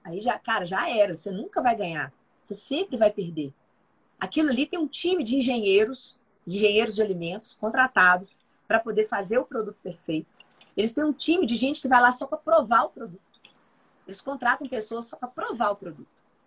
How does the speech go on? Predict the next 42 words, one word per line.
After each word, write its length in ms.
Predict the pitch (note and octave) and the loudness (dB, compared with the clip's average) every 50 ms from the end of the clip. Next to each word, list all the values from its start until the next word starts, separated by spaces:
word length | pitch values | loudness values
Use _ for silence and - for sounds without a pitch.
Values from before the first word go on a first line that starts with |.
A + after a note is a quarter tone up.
| _ _ - | _ _ -10
pra 100 | F#3 G3+ | -8 -4
saber 360 | - A#3+ G#3+ F#3+ F3+ A3 B3 | 0 0 0 2 4 2 2
o, 80 | C4+ - _ _ | 0 -4 _ _
qual 200 | - B3 B3+ D#4 | 0 2 2 2
que 80 | - C#4 | 0 -6
tá 140 | - C4 A#3 | -8 -8 -8
dando 220 | G3 A3+ A#3+ A#3 | -6 -8 -8 -6
mais 240 | A3+ A#3+ D4+ E4 C#4+ | -6 -4 -4 -6 -6
vontade 380 | D4 C#4 B3+ A#3 A3 A3 G#3+ | -8 -12 -12 -8 -10 -10 -10
de 80 | G3+ G#3+ | -12 -16
comer. 360 | G#3+ - A#3 G#3+ F3 D#3 - _ _ _ _ _ _ _ _ _ _ - - - - - - - | -14 -12 -10 -10 -10 -12 -14 _ _ _ _ _ _ _ _ _ _ -20 -20 -20 -18 -12 -4 -2
Eles 200 | G#3+ C#4 C4+ - | -2 -2 -2 -4
têm 180 | - E4+ E4+ | -6 -6 -6
testes 640 | D#4+ _ - B3 B3 B3 B3 B3 - - A3 G#3+ G#3 | -4 _ 4 4 6 6 4 0 0 -4 -4 -2 -2
e 40 | |
mais 260 | G#3 G#3+ A3 A3+ A3+ - | -2 -2 -2 -2 -2 -4
testes 560 | _ - G#3+ A3 G#3+ A3 G#3+ - G3 F3 F3 | _ 4 4 6 4 4 0 -4 -12 -12 -10
e 40 | G3+ | -8
mais 260 | G#3 G3+ G3+ G3+ - | -8 -8 -8 -8 -10
testes 460 | - - G3 G3+ G3+ G3+ - F#3+ F3 | -4 -2 0 0 0 -2 -4 -10 -10
e 40 | G3 | -8
mais 200 | F#3+ F#3+ G3+ - | -8 -8 -8 -8
pesquisas, 920 | - G#3 G3 - - - - G3+ G3+ G3 F#3+ F3 D#3 D#3+ C#3+ D3 - - _ _ _ _ _ _ - | -8 -8 -8 -8 -10 -16 -12 -10 -10 -8 -8 -8 -8 -8 -10 -10 -12 -16 _ _ _ _ _ _ 0
até 420 | G#3+ A3 A3+ _ - D4 D#4 E4+ | 0 0 0 _ 0 0 0 0
fazer 300 | E4+ - C#4 B3+ A3+ C4+ | -2 -2 -6 -6 -4 -4
o 60 | C4 | -6
produto 340 | - A3+ A#3 G#3+ A#3 - _ | -6 -6 -8 -8 -8 -12 _
perfeito, 800 | - - C4+ A#3 - _ - - G#3+ G#3 G3 F#3+ - _ _ _ _ _ _ _ _ _ _ - | -10 -8 -8 -8 -10 _ -8 -2 2 2 2 0 -2 _ _ _ _ _ _ _ _ _ _ -4
pra 120 | F3+ G3+ | -2 -2
você 260 | G3+ A3 G#3+ - A#3 | -2 -2 -4 -6 -8
cair 340 | A3+ - A#3+ G#3+ G3+ G#3 A3+ | -4 -2 -2 0 0 0 -2
que 140 | - - B3+ | -4 -8 -6
nem 200 | B3+ C#4 G#4 C#5 | -6 -4 -6 -6
um 80 | D5+ | -4
patinho. 500 | - F4 C#4 A#3+ - - - D3+ C3+ C3 C3 _ _ _ _ _ - - - - _ _ _ _ _ - | 0 0 0 0 -2 -8 -12 -12 -12 -14 -18 _ _ _ _ _ -12 -12 -12 -12 _ _ _ _ _ -8
Então, 180 | A#3 B3 G4 | -4 -2 -2
entenda, 420 | A4+ A4 - - A3 G#3 F3 - - | -4 -4 -4 -2 -2 0 0 -2 -2
a 80 | - A3 | -4 -4
culpa 280 | A3+ - C4+ - B3+ A#3 | -4 -4 -6 -4 -4 -2
não 160 | A3+ C#4 G4 | -2 -2 -2
é 120 | F#4+ C#4 | -2 -4
sua. 400 | A#3 - - - E3+ D3+ C#3+ - | -4 -6 -8 -6 -6 -8 -8 -10